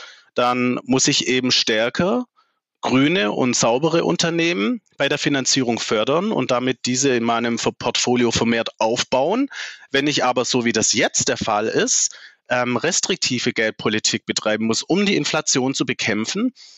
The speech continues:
dann muss ich halt auf der schmutzigen beziehungsweise braunen Seite meines Portfolios schneller, ähm, abbauen und dort die Straffung stärker voranfahren als beispielsweise, ähm, im grünen Bereich meines Portfolios. Das heißt ganz konkret,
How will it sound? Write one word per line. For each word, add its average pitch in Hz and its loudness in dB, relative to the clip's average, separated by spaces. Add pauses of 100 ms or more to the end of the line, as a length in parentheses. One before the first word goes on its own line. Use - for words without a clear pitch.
(140)
dann 135 0
muss 143 2
ich 165 0
halt 165 0
auf 147 -2
der 156 0
schmutzigen 147 0
beziehungsweise 147 0
braunen 143 0
Seite 110 0
meines 104 0
Portfolios 117 0
schneller, 170 2 (580)
ähm, 131 0
abbauen 160 0
und 123 -2
dort - 0
die 135 2
Straffung 139 0
stärker 135 0
voranfahren 123 -2
als 120 0
beispielsweise, 127 0 (460)
ähm, 120 0
im 135 0
grünen 135 0
Bereich 98 0
meines 98 -4
Portfolios. 95 -6
Das - 0
heißt 123 0
ganz 135 -2
konkret, 117 -4